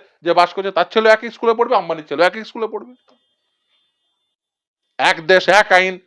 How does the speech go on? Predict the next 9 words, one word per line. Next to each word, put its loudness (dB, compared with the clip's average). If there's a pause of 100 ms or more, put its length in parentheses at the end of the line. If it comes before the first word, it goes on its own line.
(140)
সকলের 2
সমান -4
ভাগ, -10 (1700)
হিস্সা 2 (160)
সকলের 4
সমান, -4 (1120)
তা -8
করবে -20
না। -20